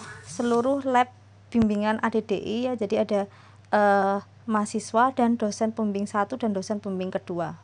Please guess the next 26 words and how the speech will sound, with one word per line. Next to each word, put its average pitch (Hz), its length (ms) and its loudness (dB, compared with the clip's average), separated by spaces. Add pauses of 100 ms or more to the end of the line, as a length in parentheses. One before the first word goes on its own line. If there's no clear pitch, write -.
(160)
Oke 214 160 0
ya, 185 80 2
jadi 202 240 -4
bentuknya 202 320 -4
seperti 190 320 -4
ini 226 160 -2
yang 226 80 0
kita 202 320 -4
save 247 400 -2
dalam 185 240 0
bentuk 196 240 -4
C - 160 -10
S 175 240 -6
V 277 160 -2 (400)
dengan 196 240 0
nama 202 240 0
dospen 202 400 0
C 202 160 -8
S - 320 -4
V. 185 160 -4 (640)
Nah, 196 240 0
ini 277 400 0 (240)
kita 233 640 6
read 285 240 2 (240)
pakai 226 320 2
Panda, 214 640 2